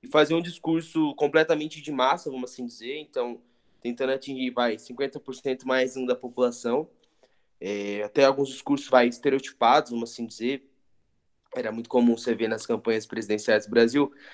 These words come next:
o, sei lá, o Alckmin, o Serra indo pro sertão, colocando aquele chapeuzinho de, de, do,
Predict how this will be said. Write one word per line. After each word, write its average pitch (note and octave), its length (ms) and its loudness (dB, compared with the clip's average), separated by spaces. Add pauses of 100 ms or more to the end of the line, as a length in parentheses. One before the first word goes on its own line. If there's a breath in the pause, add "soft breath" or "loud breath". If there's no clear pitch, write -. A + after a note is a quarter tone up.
(360 loud breath)
o, A2 440 4
sei B2 160 2
lá, G#2+ 100 8
o G#2+ 140 6
Alckmin, C3 400 8
o - 20 -2
Serra B2+ 540 0
indo C3 160 -4
pro - 100 -20
sertão, C#3 500 2
colocando B2 380 -4
aquele B2 220 -8
chapeuzinho A#2 680 -4
de, A2 460 -12 (560 soft breath)
de, G2+ 400 -8
do, G#2+ 160 -8